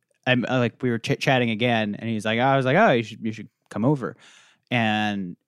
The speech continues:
and ultimately it never happened, but he did ask me a weird question that, like, I was doing as a bit for a little while.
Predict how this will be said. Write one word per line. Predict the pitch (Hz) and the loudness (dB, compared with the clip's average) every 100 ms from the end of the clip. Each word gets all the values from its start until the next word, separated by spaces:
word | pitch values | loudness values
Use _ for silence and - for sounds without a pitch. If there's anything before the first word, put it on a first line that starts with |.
| _ _ - | _ _ 0
and | 143 156 | 2 6
ultimately | 185 190 165 156 | 6 6 4 6
it | |
never | 139 131 | 4 4
happened, | 139 131 123 110 | 4 4 2 0
but | 120 | 0
he | 131 | 2
did | 127 123 | 2 4
ask | 120 127 | 2 2
me | 147 | 2
a | 127 | 2
weird | 117 117 | 2 0
question | 120 117 147 139 | 0 -2 -2 -2
that, | 113 | 0
like, | 107 120 | -2 -2
I | |
was | 135 - | -4 4
doing | 208 165 | 4 4
as | 131 120 | 2 0
a | |
bit | 98 113 - | 0 -2 0
for | 143 | 0
a | |
little | 151 160 | 2 4
while. | 165 170 170 | 4 4 2